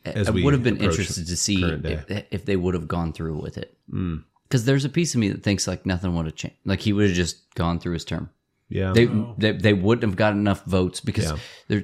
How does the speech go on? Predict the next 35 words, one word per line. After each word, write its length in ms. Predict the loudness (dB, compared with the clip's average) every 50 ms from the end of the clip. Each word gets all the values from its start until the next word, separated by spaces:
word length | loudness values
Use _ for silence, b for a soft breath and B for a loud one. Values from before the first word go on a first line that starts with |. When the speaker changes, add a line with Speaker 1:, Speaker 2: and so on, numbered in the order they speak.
| -4 _
Speaker 2:
so 200 | -6 -2 0 2
many 140 | 2 2 2
people 320 | 0 0 -2 -4 -4 -6 -6
throughout 320 | -2 0 0 0 0 0
history 380 | -2 -2 -2 -2 -4 -4 -4 -2
don't 240 | 0 0 0 0
wanna 160 | 0 0 -2 0
vote 240 | 0 -2 -2 -2
for 80 | -4 -6
something 320 | -6 -4 -4 -2 -2 -2
like 220 | -2 -2 -2 -2 -2
that 200 | -4 -4 -4 -4
because 440 | -8 -6 -4 -4 -2 -2 -4 -6 -8
it 260 | -10 -10 -10 -12 _ _ -14
is 200 | -10 -8 -8 -8
a 100 | -8 -6
stain 500 | -6 -6 -4 -2 0 0 2 2 2 2
on 280 | 0 0 -2 -4 -4 -6
whatever. 520 | -6 -6 -4 -6 -4 -4 -2 -2 -2 -2
Speaker 1:
Sure. 280 | -4 -4 -4 -4 -4 -4 -6 -10 -12
Speaker 2:
It's 100 | -10 -8
a 40 | -6
constitutional 680 | -2 0 0 0 0 -2 -2 -2 -2 -2 -2 -4 -6 -8
crisis, 520 | -6 -4 -4 -2 -2 -2 -2 -4 -4 -2 -2
as 160 | -2 -2 -2
he 140 | -4 -4 -4
said 380 | -4 -2 0 0 0 0 0
when 120 | 0 0 0
he 160 | 2 2 2
knew 180 | 2 2 0 -2
about 240 | -2 -4 -4 -4 -4
the 80 | -6
election 440 | -6 -4 -4 -2 -2 -2 0 -2 -2
Speaker 1:
Yeah. 60 | -2
Speaker 2:
or, 200 | -4 -6 -6 -8